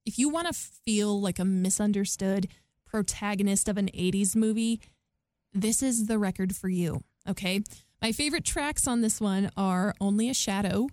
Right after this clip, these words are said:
Corridor of Dreams, and Wivenhoe Bells.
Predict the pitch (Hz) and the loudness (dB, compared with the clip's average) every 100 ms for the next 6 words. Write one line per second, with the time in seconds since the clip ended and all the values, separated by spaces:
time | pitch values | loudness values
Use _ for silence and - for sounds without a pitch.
0 | - _ _ - 277 285 285 262 196 214 | -10 _ _ -2 -2 0 0 0 0 2
1 | 214 208 214 - 196 208 208 196 190 185 | 4 4 2 0 -4 0 0 2 2 0
2 | 175 180 170 165 - 127 - | 0 0 0 -2 -2 -2 -2